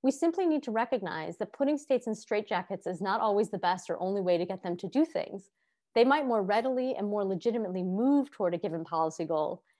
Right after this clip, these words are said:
if they have a good deal of discretion in deciding how to get there, so they can accommodate their many other commitments and then are constantly prodded to explain and justify their decisions to various audiences, both internal and external, who care enough to push them to improve,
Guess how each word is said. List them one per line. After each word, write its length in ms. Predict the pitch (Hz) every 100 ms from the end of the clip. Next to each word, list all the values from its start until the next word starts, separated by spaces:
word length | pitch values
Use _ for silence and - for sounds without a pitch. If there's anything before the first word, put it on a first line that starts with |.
| _
if 80 | 240
they 100 | 247
have 120 | 262
a 60 | 233
good 180 | 294 247
deal 180 | 269 269
of 100 | 208
discretion 500 | 208 - 240 - 208
in 80 | 185
deciding 400 | 185 214 190 170
how 120 | 185
to 80 | 165
get 200 | 175 -
there, 280 | - - - _ _ _
so 120 | -
they 100 | 226
can 120 | 220
accommodate 580 | 220 - - 277 233 190
their 100 | 190
many 300 | 190 202 233
other 200 | 202 190
commitments 560 | 185 190 202 185 175 -
and 140 | 208 202
then 300 | 196 196 196 _ _ -
are 60 | 214
constantly 520 | - 208 196 196 180
prodded 480 | - 262 269 254 -
to 80 |
explain 520 | 180 - - 226 226 202
and 120 | 185
justify 460 | 202 214 214 190
their 140 | 185 180
decisions 500 | 185 202 180 180 175
to 100 | 175
various 380 | 202 226 233 196
audiences, 720 | 170 160 160 165 160 160 - _ _
both 220 | - 196 196
internal 500 | 220 220 233 202 185
and 80 | -
external, 480 | 180 - 175 156 151
who 140 | 190
care 340 | 185 - 247 254
enough 220 | 196 -
to 100 | -
push 220 | - -
them 160 | 208 196
to 160 | 180
improve, 500 | 165 180 285 254 226